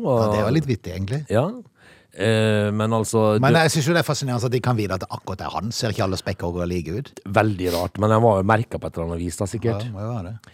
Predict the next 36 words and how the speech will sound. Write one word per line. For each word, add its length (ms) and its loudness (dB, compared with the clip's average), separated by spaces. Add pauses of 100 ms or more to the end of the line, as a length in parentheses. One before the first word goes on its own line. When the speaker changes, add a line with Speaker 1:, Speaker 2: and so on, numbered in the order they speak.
(300)
Speaker 1:
Hvorfor 500 4
kom, 280 2
hvorfor 260 2
dukket 380 -2
han 60 2
opp 120 0
på 80 6
Møre? 540 4 (280)
Speaker 2:
Nei, 300 0
det 100 -4
kan 120 0
du 60 2
si. 180 -2 (520)
Speaker 1:
Var 140 4
det 100 4
ikke 140 6
en, 140 0
en, 160 2 (100)
en, 240 2
eh, 640 2
herværende 420 0
fotballtrener 600 -6
som 80 -6
ble 120 -4 (140)
kalt 240 -4
litt 160 -4
opp 160 -4
etter 160 -8
Keiko? 460 -2 (280)
Speaker 2:
Ja. 200 -10 (680)
Men 120 2
han 120 8
er 80 6
født, 480 -2
eh, 400 4
sannsynligvis 960 2